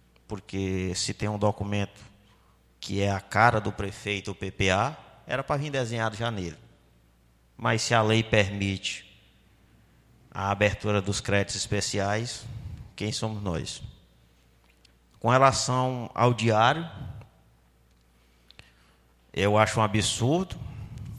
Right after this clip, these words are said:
como acho absurdo outros pagamentos que o município do Caxingó faz,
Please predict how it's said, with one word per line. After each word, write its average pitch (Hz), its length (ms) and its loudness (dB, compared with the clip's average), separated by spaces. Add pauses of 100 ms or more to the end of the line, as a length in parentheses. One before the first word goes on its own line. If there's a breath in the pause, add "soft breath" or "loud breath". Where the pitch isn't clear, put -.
(140)
como 101 680 -6
acho 104 380 4
absurdo 98 720 2
outros 87 300 -2
pagamentos 104 540 0
que - 80 -6
o 107 40 -4
município 107 400 -6
do 101 120 -4
Caxingó 98 420 -2
faz, 101 640 -2